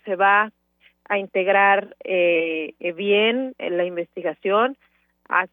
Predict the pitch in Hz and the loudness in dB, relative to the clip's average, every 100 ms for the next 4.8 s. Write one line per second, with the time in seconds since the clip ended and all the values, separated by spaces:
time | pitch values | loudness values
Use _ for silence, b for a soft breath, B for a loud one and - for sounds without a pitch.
0 | - 180 175 170 170 175 - 180 190 202 | -8 -4 0 0 -2 -4 -6 0 4 4
1 | 226 233 196 190 180 170 190 175 180 202 | 4 0 -4 -8 -12 -12 -12 -4 0 2
2 | 240 254 - 185 170 170 185 190 175 - | 2 -2 -8 -10 -2 0 2 0 -2 0
3 | 196 233 - b b b b _ - 220 | 2 2 0 b b b b _ -10 -6
4 | 220 208 220 214 220 262 233 196 | -6 -2 -4 -2 2 4 4 2